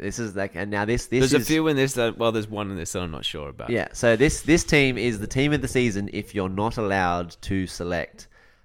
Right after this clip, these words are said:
Speaker 1: uh, um,
Speaker 2: Man
Speaker 1: City and
Speaker 2: City and
Speaker 1: Liverpool
Speaker 2: Liverpool.
Speaker 1: players. So you've probably already gonna guess two of mine 'cause I've just said of them, said, said them, and you've just said two of yours. Uh, but the rest of the team, so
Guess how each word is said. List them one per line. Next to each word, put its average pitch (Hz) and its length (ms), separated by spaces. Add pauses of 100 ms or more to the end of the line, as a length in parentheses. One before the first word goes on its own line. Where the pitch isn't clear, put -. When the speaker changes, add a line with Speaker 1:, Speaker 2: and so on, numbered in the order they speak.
(140)
Speaker 1:
uh, 80 580 (840)
um, 76 460 (920)
Speaker 2:
Man 80 120
Speaker 1:
City - 0
and - 0
Speaker 2:
City 110 180
and 98 80
Speaker 1:
Liverpool 101 80 (100)
Speaker 2:
Liverpool. - 100
Speaker 1:
players. 78 260
So 98 180
you've 95 200
probably 135 240
already 113 160
gonna 98 180
guess 90 320
two 92 220
of 80 80
mine 82 260
'cause - 120
I've 80 80
just 82 200
said 76 160
of 78 120
them, 80 220 (220)
said, - 240
said 82 180
them, 73 120
and 69 160
you've 85 180
just - 160
said - 160
two 80 120
of 76 80
yours. 69 400 (560)
Uh, 95 520
but 95 160
the 101 80
rest 131 240
of 113 60
the 98 60
team, 90 400
so 92 320